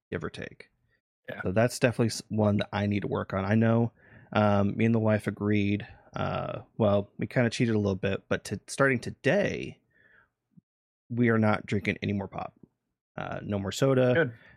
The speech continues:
Speaker 1: Um, the wife might have coffee. I know I need to wean myself off of the energy drinks. 'cause I
Speaker 2: Yeah.
Speaker 1: rely heavily on those, so I'm gonna gradually start weaning myself off.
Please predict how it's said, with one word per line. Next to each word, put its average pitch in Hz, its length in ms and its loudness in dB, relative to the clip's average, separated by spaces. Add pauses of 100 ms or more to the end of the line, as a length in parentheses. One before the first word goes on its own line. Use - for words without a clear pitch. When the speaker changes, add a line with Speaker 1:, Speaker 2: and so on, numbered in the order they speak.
Speaker 1:
Um, 98 600 2 (500)
the 117 40 -2
wife 110 280 2
might 110 160 0
have 107 220 -2
coffee. 110 640 0
I 110 100 2
know 110 180 2
I 107 100 2
need 110 180 0
to - 120 -6
wean 110 260 2
myself 101 380 0
off - 240 -6
of 95 60 -6
the - 80 -6
energy 131 260 -2
drinks. - 480 -6 (400)
'cause 95 120 -2
I 95 100 0
Speaker 2:
Yeah. 95 80 -2
Speaker 1:
rely 98 200 -2
heavily 131 360 0
on 117 160 2
those, 113 420 0
so - 160 -6
I'm 104 80 0
gonna 101 140 0
gradually 101 320 -4
start - 260 -4
weaning 98 260 -2
myself 98 380 -6
off. 117 380 -2